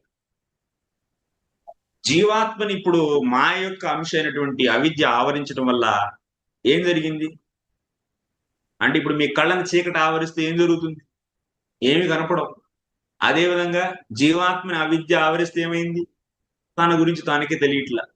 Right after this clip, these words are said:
"నేనెవరో" అని. ఆ పైపెచ్చు మాయాదేవి ఏం చేసింది?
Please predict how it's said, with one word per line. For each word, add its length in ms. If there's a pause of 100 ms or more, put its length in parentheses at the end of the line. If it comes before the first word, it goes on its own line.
(100)
"నేనెవరో" 460
అని. 200 (1400)
ఆ 200
పైపెచ్చు 540 (460)
మాయాదేవి 640
ఏం 120
చేసింది? 420